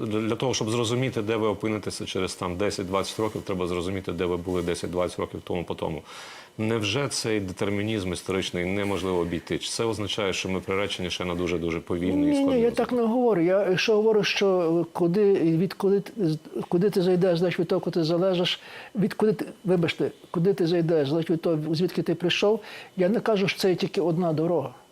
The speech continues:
Speaker 2: Є просто різні стежки. Просто є, е, так, що сценарій є, що одна стежка є більш можлива, інша менш можлива. Тобто я весь час повторюю, історія не в'язниця, не накладає обмеження на нас,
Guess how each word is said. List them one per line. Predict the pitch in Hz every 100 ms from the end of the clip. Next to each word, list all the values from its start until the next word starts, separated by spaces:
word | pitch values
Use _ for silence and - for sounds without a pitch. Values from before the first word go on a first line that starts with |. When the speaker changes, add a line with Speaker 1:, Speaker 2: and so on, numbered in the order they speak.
| - -
Speaker 2:
Є | 160
просто | 175 -
різні | 165 170
стежки. | - 170 - 220 - - - - - -
Просто | - 170 - 165
є, | 160 180 185 180
е, | 156 151 151
так, | 147 180 170
що | - - 170
сценарій | - 175 175 175
є, | 170
що | -
одна | 170 180 170
стежка | - 180 170 -
є | 160
більш | 180 -
можлива, | 175 165 170
інша | 170 170
менш | 175 160 -
можлива. | 131 123 123 127
Тобто | - 139 156
я |
весь | 170 156
час | 175
повторюю, | - 165 190 170
історія | - 180 170
не | 170
в'язниця, | 160 180 180 - - - - - -
не | 170
накладає | 190 185 175 220
обмеження | 208 170 160 143 135
на | 135
нас, | 131 -